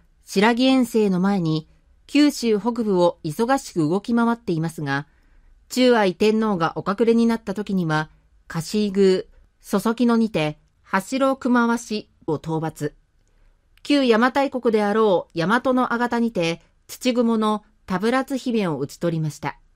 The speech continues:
魏志倭人伝の邪馬台国への道を移動しております。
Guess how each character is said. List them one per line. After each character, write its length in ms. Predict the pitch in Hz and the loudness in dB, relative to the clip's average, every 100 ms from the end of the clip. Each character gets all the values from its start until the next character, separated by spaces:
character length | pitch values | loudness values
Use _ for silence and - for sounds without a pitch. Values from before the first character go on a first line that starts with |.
| _ _ _ _ _ _ _ _ _ 233 | _ _ _ _ _ _ _ _ _ -6
魏 120 | 277 | -4
志 160 | 269 | -2
倭 140 | 240 214 | 0 2
人 220 | 254 269 | 2 2
伝 220 | 233 214 | 4 2
の 200 | 185 185 - | 2 -2 -2
邪 120 | 170 | 0
馬 140 | 233 | 0
台 220 | 254 285 | 2 0
国 320 | 269 240 233 214 | -2 -2 0 0
へ 40 | |
の 160 | 185 151 | 0 -2
道 380 | 147 - 208 | -4 0 2
を 80 | 208 | 2
移 120 | 160 147 | 0 -2
動 200 | 202 226 | 0 0
し 100 | - | -2
て 100 | 208 | -2
お 80 | |
り 100 | 185 | -2
ま 160 | 165 156 | -4 -6
す。 180 | - | -8